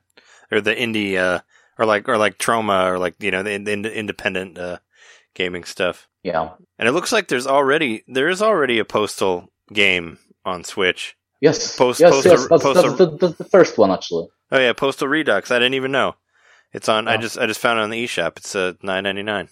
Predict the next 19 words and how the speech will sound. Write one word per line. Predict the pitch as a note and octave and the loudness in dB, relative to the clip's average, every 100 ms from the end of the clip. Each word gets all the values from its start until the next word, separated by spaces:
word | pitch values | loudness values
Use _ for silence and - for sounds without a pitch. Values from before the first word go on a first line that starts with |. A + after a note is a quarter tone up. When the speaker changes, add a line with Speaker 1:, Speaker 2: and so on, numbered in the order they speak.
| _ | _
Speaker 1:
More | G#2 G2+ | -4 -4
of | F#2 | -2
a | |
top-down | - G2+ - G2 F#2 G2 | 0 0 0 0 0 -2
isometric | F#2+ - F#2+ F2+ E2+ | -8 -8 -6 -4 -6
shooter, | - - E2 D#2 - | -8 -12 -12 -12 -10
but | E2 - _ _ _ | -12 -12 _ _ _
Speaker 2:
Yeah, | G#2+ A2+ | 6 6
because | B2+ - B2 | 6 6 6
the | A#2+ | 4
first | - C#3 C#3 - | 4 6 6 6
Postal | C3+ A#2+ - A#2+ | 4 4 2 2
game | A2 G#2+ | 4 4
was, | G#2 G2 - | 2 -2 -4
was | G2+ - | -2 0
actually | F#2 - G2 | -2 -2 -4
a | |
top-down | F2+ F#2+ F#2 | -2 -4 -6
shooter. | F2 - F2+ | -10 -8 -8